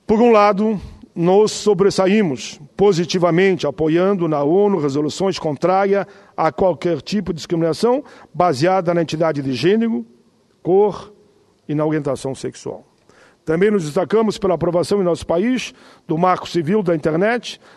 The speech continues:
legislação que garantiu a neutralidade da rede, bem como criou um mecanismo para a defesa da liberdade da expressão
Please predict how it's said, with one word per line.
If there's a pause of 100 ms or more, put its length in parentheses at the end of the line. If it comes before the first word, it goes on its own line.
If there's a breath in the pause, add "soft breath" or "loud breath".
legislação
que
garantiu
a
neutralidade
da
rede, (320 loud breath)
bem
como
criou
um
mecanismo
para
a
defesa
da
liberdade
da
expressão